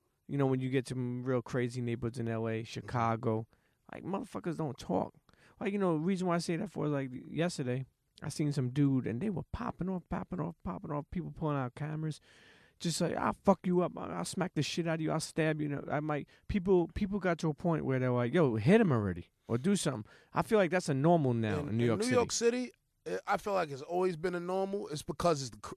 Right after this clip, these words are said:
Speaker 2: the city is so big and it's so crazy. What happens is that we, we bring kids out here from the suburbs to come out here to try to live, and they start trying to find a way to protect theyself. So they like, "Yo, I have to act like this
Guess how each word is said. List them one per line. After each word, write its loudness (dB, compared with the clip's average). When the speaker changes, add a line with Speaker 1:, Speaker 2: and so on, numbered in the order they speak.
Speaker 2:
the -6
city -2
is 0
so 4
big 0
and 0
it's -4
so 2
crazy. -4
What -6
happens 0
is -10
that -4
we, 4
we 2
bring 4
kids 4
out 6
here 6
from -6
the -6
suburbs 2
to -4
come -2
out 2
here 2
to -6
try 2
to -8
live, 2
and -4
they 2
start 0
trying 0
to -4
find 0
a 0
way 2
to -4
protect -4
theyself. -4
So -2
they 4
like, 2
"Yo, 10
I 4
have 4
to -6
act 12
like 6
this 2